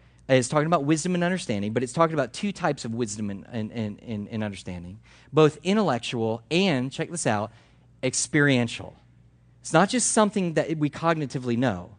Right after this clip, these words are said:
It's something that we've experienced ourselves. It's that type of knowledge. Now, up to this point, stop and think with me. Just track with me for a moment. Here's Philemon opening up his home,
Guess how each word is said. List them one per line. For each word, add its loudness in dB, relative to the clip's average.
It's -2
something 2
that 0
we've -2
experienced -2
ourselves. 4
It's -10
that 2
type 0
of 4
knowledge. 4
Now, -2
up 0
to -8
this -6
point, 0
stop 4
and -4
think -2
with -4
me. -6
Just -10
track 4
with -8
me -4
for -6
a -2
moment. -2
Here's 4
Philemon 4
opening 0
up -2
his -6
home, 0